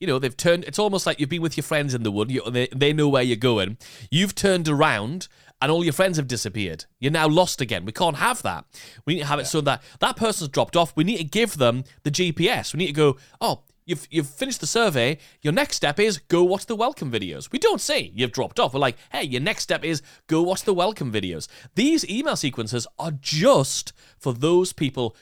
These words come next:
Speaker 1: who don't, who get distracted, who are on the move, who, who for whatever reason don't take that next step. That's who these are for. So there's two pieces of that. Make sure that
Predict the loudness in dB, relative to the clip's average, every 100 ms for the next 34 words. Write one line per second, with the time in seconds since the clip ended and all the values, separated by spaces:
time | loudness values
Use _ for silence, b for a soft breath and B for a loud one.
0 | b -6 -2 -2 -2 -6 -4 -4 -4 -2
1 | -4 -4 -14 -14 b b -2 0 0 2
2 | 2 2 -2 -2 -2 0 0 0 -2 -6
3 | -6 -6 -2 -2 -2 -4 -6 -4 -2 -2
4 | -2 -6 -6 -6 -10 -10 -12 -12 -10 -10
5 | -10 -14 b b b -2 0 0 -6 -10
6 | _ _ -2 0 0 -4 _ _ -4 -2
7 | -2 -4 -6 -6 -6 -8 -8 0 0 0
8 | _ _ _ _ _ -12 -6 -2 0 -2
9 | -2 0 2 2 B B 0 2 0 0
10 | 0 -2